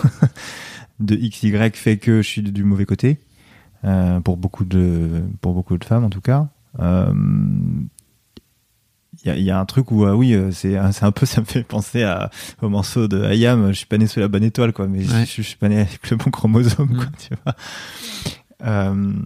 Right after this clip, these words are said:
Speaker 1: donc, euh, la, la, la peur de dire des conneries, c'est aussi, euh, euh,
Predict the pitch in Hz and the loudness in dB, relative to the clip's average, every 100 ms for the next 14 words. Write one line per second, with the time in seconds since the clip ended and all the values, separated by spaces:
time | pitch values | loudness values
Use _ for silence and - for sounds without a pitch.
0 | 95 101 _ _ _ _ _ _ _ _ | -8 -12 _ _ _ _ _ _ _ _
1 | - 113 113 95 113 107 110 113 113 110 | -4 2 2 2 2 4 2 0 -2 -2
2 | 107 104 - - - _ _ _ _ _ | -4 -6 -8 -16 -20 _ _ _ _ _
3 | _ 113 107 90 107 104 107 - 131 113 | _ -6 -4 0 -2 0 0 2 2 2
4 | 107 104 101 110 117 151 156 - 107 101 | 2 0 2 2 2 0 0 0 2 2
5 | - - 135 139 110 104 101 95 95 98 | -2 -2 0 4 4 2 0 -2 -2 -2
6 | 85 - | -4 -6